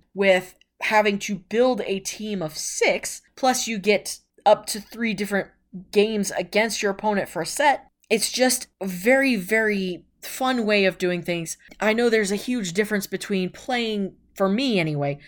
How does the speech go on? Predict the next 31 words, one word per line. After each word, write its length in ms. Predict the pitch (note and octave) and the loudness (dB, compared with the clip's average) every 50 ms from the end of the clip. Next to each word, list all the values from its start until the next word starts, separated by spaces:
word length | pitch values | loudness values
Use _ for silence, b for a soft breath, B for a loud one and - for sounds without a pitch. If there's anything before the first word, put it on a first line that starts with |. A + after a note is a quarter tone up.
| B B B _ | B B B _
playing 360 | - B3 A#3+ A#3+ G#3+ G3+ F3 | -4 0 2 2 2 2 2
Go 200 | D#3 G#3 A#3 A3 | 2 2 2 4
Battle 320 | F#3+ G#3 G3+ G3 F#3+ F3+ F3 | 4 6 6 6 4 4 2
League 280 | F3 E3+ E3+ D#3+ D3+ - - | 2 0 0 -2 -2 -6 -6
and 180 | F3+ F3+ F3 F3 | -6 -4 -2 -2
then 120 | F3 F3 | -4 -4
playing 480 | F3 - - G#3+ G3+ G3 F#3+ F3+ E3+ E3 | -6 -8 -4 -2 0 0 0 0 -2 -4
a 40 | |
Sylph 480 | D#3 - - - A#3 A3 G#3 G#3 - - | -4 -4 -4 -2 0 0 0 -2 -2 0
battle. 480 | - D#3 C#3+ C#3+ D3 D3 D3 D3 b b b b - | 0 2 2 2 0 0 -2 -4 b b b b 2
And 160 | G#3 G3+ G3+ | 2 2 4
let 100 | G#3 A3 | 2 0
me 100 | A3 G#3 | -2 -2
tell 180 | - A3 G3+ F#3+ | 0 0 2 2
you, 280 | E3+ D3+ D3 C#3+ - - _ - | 2 0 -2 -4 -6 -10 _ 0
I 200 | E3 G3 G#3+ A3 | 2 2 2 2
get 440 | F#3+ - G3 G3+ G3 F3+ - - | 0 0 2 2 4 4 2 0
more 480 | G3+ F#3+ F#3 F3+ F#3+ G3 G#3 G#3+ A3+ A3+ | -2 -2 0 2 2 2 2 2 0 -2
frustrated 800 | A3 - - - A3+ G#3 G3 - - - F#3+ F#3 F3 F3 E3+ E3+ | -4 -6 -6 -2 0 0 0 -2 -2 -2 -2 -2 0 -2 -4 -6
faster 760 | - - - G#3 F3+ G#3 G#3 - - - F3+ F3 F3 F3 - _ _ _ _ _ _ | -8 -2 0 2 2 2 2 -2 -4 -4 -4 -4 -4 -6 -8 _ _ _ _ _ _
with 440 | - F3+ F#3 F#3 F3 E3+ - - - _ _ _ G3+ G3 | 0 4 4 4 4 2 0 -6 -14 _ _ _ -4 0
Go 200 | G3 G3 G3+ G3 | 4 4 4 4
Battle 340 | G3+ G3+ G#3+ A3 G#3 G3 F3+ | 6 4 6 6 4 4 4
League 280 | F3+ E3+ E3 D#3+ - | 4 2 0 0 -2
than 140 | - F3+ F3+ | -2 0 0
I 100 | F#3 F#3 | 0 0
do 240 | D#3+ E3 F3+ F3+ F3+ | -2 -2 -2 0 0
with 160 | F#3+ F#3 - | 0 -2 -2
Sylph 300 | - - F3 D#3 - D#3 | -4 -4 -4 -4 -4 -4
Arena, 500 | D#3 G3+ C4 C#4+ A#3 F#3 E3 D#3 D#3 - B B B B B B B B B - | -2 -2 -2 -2 -2 -2 -2 -4 -6 -10 B B B B B B B B B -6
because 600 | G#3 G3 - G#3 G3 F#3+ F#3 F3+ E3+ - - | -6 -2 0 2 4 4 4 2 2 -2 -4